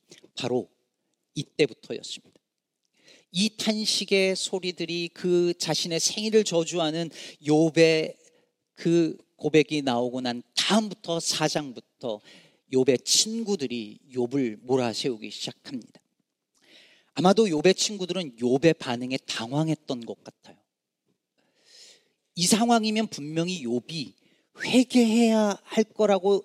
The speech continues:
예상했는데 오히려 회개하지 않고 차라리 태어난 나를 저주하는 그 모습을 보면서 그때부터 욥에게 친구들이 수많은 말들을 쏟아놓기 시작합니다. "죄 없이 망한 사람은 없고,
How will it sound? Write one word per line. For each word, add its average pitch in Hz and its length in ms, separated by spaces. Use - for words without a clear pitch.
예상했는데 175 1200
오히려 214 560
회개하지 220 520
않고 208 220
차라리 202 440
태어난 214 540
나를 175 520
저주하는 170 720
그 196 140
모습을 175 720
보면서 170 460
그때부터 180 540
욥에게 139 800
친구들이 190 460
수많은 269 800
말들을 151 440
쏟아놓기 185 680
시작합니다. - 640
"죄 160 300
없이 247 400
망한 190 360
사람은 185 380
없고, - 540